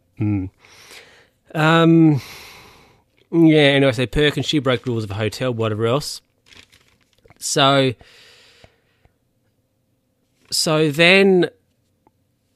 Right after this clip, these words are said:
what happens? Oh, John gets a call and, oh, he gets a call about Willem Dafoe from the main Russian goon saying, you know, he double-crossed us, whatever.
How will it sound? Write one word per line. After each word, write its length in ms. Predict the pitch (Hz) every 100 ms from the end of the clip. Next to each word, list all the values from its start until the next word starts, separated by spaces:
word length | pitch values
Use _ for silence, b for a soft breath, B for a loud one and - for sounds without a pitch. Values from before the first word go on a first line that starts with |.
| _ _ _ _
what 260 | 143 156 160
happens? 680 | - 127 - 107 92 - -
Oh, 180 | 143 135
John 380 | 123 123 175 254
gets 320 | 262 214 -
a 40 | -
call 720 | - - 160 131 107 101 104 _ _ _ _ _ _ _ _ _ _ _ - b b b b b _ -
and, 1040 | 120 120 120 117 117 117 117 113 113 - _ -
oh, 100 | 117
he 140 | 156
gets 240 | 151 180
a 40 | 214
call 440 | - 160 139 131
about 560 | 113 117 113 110 110 - _ _
Willem 320 | - 131 127 120
Dafoe 460 | 110 - 98 107
from 400 | 147 - 120 104 92
the 100 | 107
main 340 | 107 104 104
Russian 320 | 107 101 113
goon 320 | 98 101 95 101
saying, 360 | - 95 95
you 100 | 98
know, 120 | 95 92
he 140 | 95
double-crossed 540 | 95 92 95 104 95
us, 180 | 104 -
whatever. 280 | - 98 110